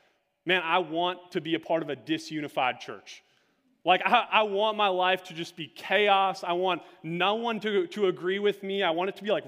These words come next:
really hard to show up, right? Everyone wants unity, both in the church and in culture. It's kind of become, like, one of those hot button words where we want unity, we're fighting for unity.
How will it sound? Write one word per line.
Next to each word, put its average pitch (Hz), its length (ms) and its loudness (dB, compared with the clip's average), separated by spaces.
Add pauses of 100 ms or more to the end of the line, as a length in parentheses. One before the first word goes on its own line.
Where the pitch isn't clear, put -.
really 185 220 2
hard 180 400 0
to 160 60 -8
show 156 320 -2
up, 156 340 0 (180)
right? 185 180 4
Everyone 226 460 -2 (280)
wants 190 440 0
unity, 170 400 -4 (120)
both 196 240 2
in 190 140 -4
the 175 80 -4
church - 540 -10 (280)
and 208 220 -2
in 190 120 -2
culture. 185 500 -4 (260)
It's 185 140 -2
kind 226 160 2
of - 20 -2
become, 226 240 -2
like, 165 140 -4
one 214 120 -2
of 220 40 -4
those 190 180 -2 (160)
hot 208 300 2
button 196 280 0
words 160 400 -2
where 170 140 -2 (180)
we 190 120 -4
want 202 300 -2
unity, 190 360 -2
we're 151 140 -6
fighting 196 500 0 (480)
for 196 460 2 (240)
unity. 165 580 -2